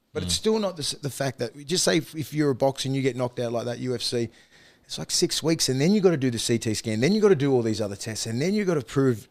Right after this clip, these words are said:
Speaker 1: to the, to the governing body that you're right to fight.
Speaker 2: Yeah.
Speaker 1: Let alone just, like, one week, "Yeah, I'm fine, guys. He's passed his tests, got a C T scan, it's all cleared." Of course it's gonna be all clear.
Speaker 2: Mm.
Speaker 1: You know, it's just, there's gotta be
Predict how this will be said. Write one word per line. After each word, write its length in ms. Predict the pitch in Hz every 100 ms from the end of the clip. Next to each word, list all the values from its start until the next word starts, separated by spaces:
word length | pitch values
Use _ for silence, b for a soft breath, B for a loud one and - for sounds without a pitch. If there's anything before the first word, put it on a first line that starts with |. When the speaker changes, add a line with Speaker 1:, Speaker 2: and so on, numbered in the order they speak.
| -
Speaker 1:
to 160 | 127
the, 280 | 117 104 95 _ _ _ _ _ _ _ -
to 80 |
the 80 | 123
governing 340 | 117 135 123 107
body 300 | 127 190 127
that 180 | 120
you're 120 | 123 117
right 140 | 123
to 80 | -
fight. 320 | - 202 - -
Speaker 2:
Yeah. 240 | - 90 82 - _ _ _ 143
Speaker 1:
Let 280 | 156 147
alone 240 | 147 139 135
just, 200 | 135 -
like, 140 | 131
one 260 | 139 147 135
week, 220 | 151 165
"Yeah, 160 | 196 175
I'm 80 |
fine, 300 | 139 156 156
guys. 300 | 135 139 143 127
He's 80 |
passed 320 | 120 151 139 135
his 120 | 120
tests, 300 | 139 131 123
got 140 | 143
a 40 | 135
C 220 | 143 127
T 200 | 131 127
scan, 300 | - 123 123
it's 100 | 110
all 160 | 147 -
cleared." 440 | 117 131 131 120 - B B
Of 40 | B
course 240 | 254 254
it's 80 | 233
gonna 180 | 214 180
be 120 | 131
all 140 | 117 98
clear. 360 | - 101 87 -
Speaker 2:
Mm. 240 | 101 95 85 - -
Speaker 1:
You 60 | -
know, 160 | -
it's 100 | 175
just, 300 | 226 - 277
there's 140 | 208 214
gotta 180 | 226 214
be 300 | 208 180